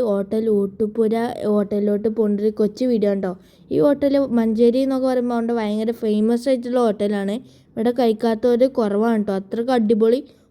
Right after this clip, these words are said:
ഹോട്ടലാണ് ട്ടോ. ഇവിടുത്തെ സ്പെഷ്യൽ ഉണ്ട്. ഇവിടുത്തെ റ-, എല്ലതും സ്പെഷ്യലാണ്. എന്താ വെച്ചാൽ അത്ര വെറൈറ്റി ഐറ്റംസ് ഇവിടെ കുറേ ഇഷ്ടം പോലെ ഉണ്ട്. മഞ്ചേരി വരുമ്പോൾ one of the best എന്നൊക്കെ പറയാം. അത്ര അടിപൊളി ഫുഡ് ആട്ടോ ഇവിടെ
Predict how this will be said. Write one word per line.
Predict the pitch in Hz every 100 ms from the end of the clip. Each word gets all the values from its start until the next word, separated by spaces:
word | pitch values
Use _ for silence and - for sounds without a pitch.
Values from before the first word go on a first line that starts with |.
| -
ഹോട്ടലാണ് | 220 214 233 247 226 208
ട്ടോ. | 202 190 208 - - - - _ _ - _ -
ഇവിടുത്തെ | 240 269 302
സ്പെഷ്യൽ | - 247 240 277
ഉണ്ട്. | 277 262
ഇവിടുത്തെ | 247 240 254 240
റ-, | 220 214 208 - 214
എല്ലതും | 240 262 311 359 381
സ്പെഷ്യലാണ്. | - 269 240 240 233 226 214 214 214
എന്താ | 220 240
വെച്ചാൽ | 247 220
അത്ര | 214 254 247
വെറൈറ്റി | 220 220 220 262 233
ഐറ്റംസ് | 220 226 220 226
ഇവിടെ | 214 214 208
കുറേ | 202 240 247
ഇഷ്ടം | 226 - 262 269 262
പോലെ | 247 233
ഉണ്ട്. | 202 208 - - - _ _ - - - - 220
മഞ്ചേരി | 220 220 240 262 311
വരുമ്പോൾ | 294 269 285 254 - 214
one | 220 240 285
of | - -
the | 226 226
best | 285 320 - _ 240
എന്നൊക്കെ | 254 269 262 269
പറയാം. | 254 240 208
അത്ര | 214 - 285 262
അടിപൊളി | 208 240 302 294 294
ഫുഡ് | 277 208 240
ആട്ടോ | 226 226
ഇവിടെ | 220 220